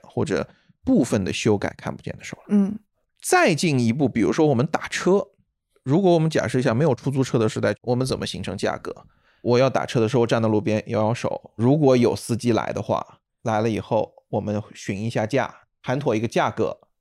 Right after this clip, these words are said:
Speaker 1: 上车，对吧？今天如果说是用网约车平台去打车的话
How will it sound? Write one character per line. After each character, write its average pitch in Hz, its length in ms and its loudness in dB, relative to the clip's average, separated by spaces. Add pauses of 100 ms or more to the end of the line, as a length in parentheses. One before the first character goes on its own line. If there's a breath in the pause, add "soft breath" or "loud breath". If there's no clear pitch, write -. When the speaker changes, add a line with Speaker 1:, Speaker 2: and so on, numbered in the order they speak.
(160)
Speaker 1:
上 110 200 -4
车， 107 340 -2
对 113 80 -2
吧？ 107 140 -4 (260)
今 262 200 0
天 262 280 2
如 214 180 4
果 127 160 6
说 151 160 4
是 151 180 2
用 127 540 2 (340)
网 113 200 2
约 151 100 4
车 196 200 0
平 110 220 -4
台 78 180 -4
去 - 520 -4 (140)
打 104 140 -4
车 - 180 -2
的 - 80 -4
话 - 320 -6